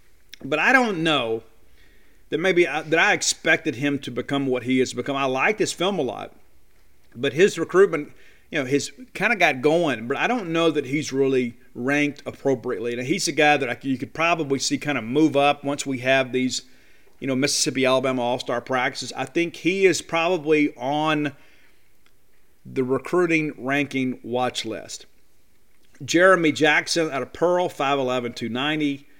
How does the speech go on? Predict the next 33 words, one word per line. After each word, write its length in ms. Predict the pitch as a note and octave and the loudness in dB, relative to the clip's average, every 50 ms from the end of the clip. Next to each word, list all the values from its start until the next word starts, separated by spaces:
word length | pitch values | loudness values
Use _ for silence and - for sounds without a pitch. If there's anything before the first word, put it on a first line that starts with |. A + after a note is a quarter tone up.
| - - - - - - - | -20 -20 -20 -20 -16 -8 -2
R 180 | B2 D#3 F3+ | 0 0 2
J 220 | E3 C#3 E3 D#3 D3 | 4 6 6 6 6
Moss, 420 | C#3+ C#3 C3+ A#2 G2 - - - | 4 2 0 0 -2 -4 -4 -2
Mississippi 320 | C3+ C#3 - - C#3+ D3 | -2 -2 -2 -2 -2 -4
State 320 | C#3+ - - F3 E3+ F3 - | -4 -2 0 0 0 2 0
commitment 420 | - D3+ D3 D#3+ E3+ D#3+ D#3 D#3 | -2 0 2 2 2 2 2 -2
out 80 | D3+ C#3 | -2 -2
of 80 | C#3 | -2
Biloxi, 460 | B2+ C3+ C#3 D3 D#3 E3 D3+ - D#3 D3+ | -2 0 0 0 0 0 -2 -2 -4 -4
six 300 | D3 - D#3 D#3 D#3+ - | 0 0 0 -2 -2 -2
four, 240 | - D3+ D3 D3 | 2 4 4 4
two 160 | C#3+ - D3+ - | 2 0 -4 -4
fifty-five. 580 | - C#3 B2 C3 B2 A2 C3+ C3+ C3+ C3+ B2+ - - - - - - - - - - - - - | -2 -4 -6 -6 -4 -4 -2 -2 0 -2 -4 -6 -12 -20 -20 -20 -20 -20 -20 -20 -20 -20 -10 -4
I 220 | - D#3 F#3+ A#3 B3 | 0 2 2 4 2
think 380 | A#3+ - G3 G3+ G3 F#3+ C#3+ | 2 0 -2 0 0 -2 -2
he 240 | - - E3+ E3+ E3 | -2 0 2 4 4
is 160 | D#3 B2+ A2 | 2 2 0
gonna 240 | A#2 C3+ D3 D3 C#3+ | -2 -2 -2 -2 -2
be 300 | B2 A#2 C3+ C#3 C3+ C3+ | -2 0 0 2 2 2
a 40 | B2+ | 0
two 240 | B2+ - - E3 D#3 | 0 -2 -2 -2 0
hundred 300 | C#3+ D3 C#3 C3+ B2 A#2 | 0 0 0 -2 -2 -2
and 100 | A#2+ A#2+ | -2 -2
ninety, 280 | B2+ B2+ B2+ B2+ B2+ | 0 0 0 0 -2
three 180 | A#2+ - C3 C3 | -2 -4 -4 -6
hundred 260 | B2 B2+ A#2+ A2+ - | -4 -4 -6 -6 -6
pounder 300 | - C3+ B2+ B2 B2 B2 | -4 -4 -4 -2 -2 -4
when 100 | A#2+ A#2 | -4 -4
it's 140 | A#2 A#2 - | -6 -6 -4
all 180 | B2+ A#2 A2+ A2 | -4 -2 -2 -2
said 220 | - - B2 A#2+ | -2 -4 -4 -4
and 100 | A#2+ A2+ | -4 -6
done. 180 | A#2+ A#2 A#2 | -6 -8 -8